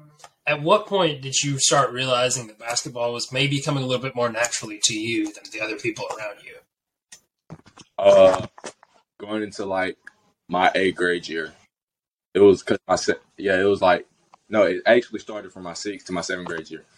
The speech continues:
Speaker 2: I mean, I always played guys on the team, but going into my seventh grade year, I had to play City League just because they didn't allow seventh grade.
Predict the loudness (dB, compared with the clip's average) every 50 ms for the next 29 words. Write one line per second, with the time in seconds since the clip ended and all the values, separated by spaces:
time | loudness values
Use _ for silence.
0 | _ _ _ _ -4 -2 0 4 6 8 8 8 8 4 2 -2 -6 -12 -14 _
1 | _ _ _ _ _ _ _ _ _ _ _ _ _ _ _ _ _ _ _ _
2 | _ _ _ _ _ _ _ _ _ _ _ _ _ -4 -2 -2 -2 -2 -6 -10
3 | -10 -8 -8 -8 -8 -10 -12 -18 _ _ -20 -20 -20 -20 _ _ -2 4 6 8
4 | 8 6 6 4 2 2 2 0 -6 -12 -6 _ -2 -2 0 0 0 2 2 2
5 | 0 2 2 4 4 4 2 0 -4 _ _ _ _ _ 0 0 2 2 0 -2
6 | -2 -2 -2 -2 -4 -4 -4 -4 -2 -2 0 2 2 2 0 0 0 2 0 0
7 | 0 -2 -4 -4 -4 -4 -6 -8 -10 -8 -10 -10 -8 -2 0 2 2 2 2 0
8 | 0 0 0 0 0 2 2 2